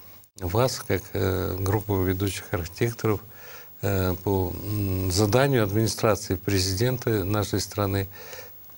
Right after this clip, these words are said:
направили сначала в Китайскую Народную Республику,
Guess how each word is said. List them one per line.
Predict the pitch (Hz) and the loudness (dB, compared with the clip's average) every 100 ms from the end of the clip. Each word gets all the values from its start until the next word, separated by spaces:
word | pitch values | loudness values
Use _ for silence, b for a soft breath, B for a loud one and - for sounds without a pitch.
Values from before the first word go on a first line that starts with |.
| - - - - - - | -20 -20 -20 -20 -16 0
направили | 104 104 123 123 110 98 | 2 4 6 6 4 2
сначала | - 120 104 131 110 98 85 - | 2 0 4 4 6 4 0 -6
в | - | -8
Китайскую | 95 139 151 - 135 | 0 2 2 2 2
Народную | 131 131 120 123 | 4 4 2 2
Республику, | 113 - - 110 110 - 104 | 0 -2 -2 0 0 0 -4